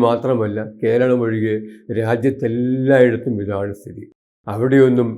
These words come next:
ഇവിടെ കാണുന്ന ഘോഷവും ക്രൗര്യവും സി പി എമ്മിന് ഇല്ല. സി പി ഐക്ക് തീരെയില്ല. എന്തുകൊണ്ട് ഇങ്ങനെയായി എന്ന ചോദ്യത്തിന്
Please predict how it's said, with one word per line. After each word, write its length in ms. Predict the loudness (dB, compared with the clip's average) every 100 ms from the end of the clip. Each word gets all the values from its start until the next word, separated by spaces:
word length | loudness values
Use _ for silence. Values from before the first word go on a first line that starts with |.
| -6
ഇവിടെ 240 | -4 -2 -2 -4
കാണുന്ന 380 | -2 -2 -4 -6 -10 _ -10 0
ഘോഷവും 500 | 2 4 4 4 2 0 -6
ക്രൗര്യവും 640 | -2 2 4 4 2 -2 -6 -12
സി 160 | -8 -8 -6
പി 100 | -4 -4
എമ്മിന് 240 | -4 -6 -8
ഇല്ല. 140 | -12 -14 _ _ _ _
സി 120 | -10 -10 -4
പി 80 | 4 4
ഐക്ക് 180 | 6 2 4
തീരെയില്ല. 540 | 6 8 10 8 4 -8 -14 _ _ _ 6 8
എന്തുകൊണ്ട് 420 | 10 10 10 8 6
ഇങ്ങനെയായി 580 | 8 10 10 10 8 4 0 0
എന്ന 140 | 2 2 2
ചോദ്യത്തിന് 520 | 2 2 2 0